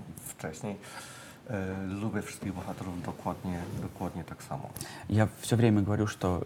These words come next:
Speaker 2: люблю всех своих героев одинаково.
Speaker 1: Czy to już, y, nie, nie wyróżniam żadnego, żadnego z nich, są, są dla mnie E, jak dobrze znajomych, których każdy ma swoją,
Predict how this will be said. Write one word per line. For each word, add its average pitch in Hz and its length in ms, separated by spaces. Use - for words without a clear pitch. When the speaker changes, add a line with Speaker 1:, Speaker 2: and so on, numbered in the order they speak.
Speaker 2:
люблю 104 480
всех 110 360
своих 98 320
героев 98 500
одинаково. 76 500
Speaker 1:
Czy 131 100
to 131 140
już, 113 160
y, - 400
nie, 101 400
nie 113 160
wyróżniam 127 480
żadnego, 110 680
żadnego 104 440
z - 100
nich, 104 300
są, 92 400
są 92 200
dla 90 160
mnie 87 360
E, 87 320
jak 85 180
dobrze 92 320
znajomych, 90 360
których - 280
każdy 90 260
ma 87 100
swoją, 85 800